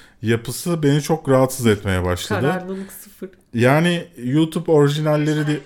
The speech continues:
Speaker 1: YouTube orijinalleri diye bir şey başlattılar.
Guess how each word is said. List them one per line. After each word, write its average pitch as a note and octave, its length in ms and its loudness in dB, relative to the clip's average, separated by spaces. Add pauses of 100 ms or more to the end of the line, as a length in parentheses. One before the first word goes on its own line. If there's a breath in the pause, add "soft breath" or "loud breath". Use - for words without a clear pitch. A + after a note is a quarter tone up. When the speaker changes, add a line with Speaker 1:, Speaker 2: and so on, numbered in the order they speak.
(680)
Speaker 1:
YouTube D#3+ 440 -2
orijinalleri D3 720 2
diye C#3+ 200 2
bir C#3+ 60 -4
şey D3+ 260 -4
başlattılar. C#3 920 0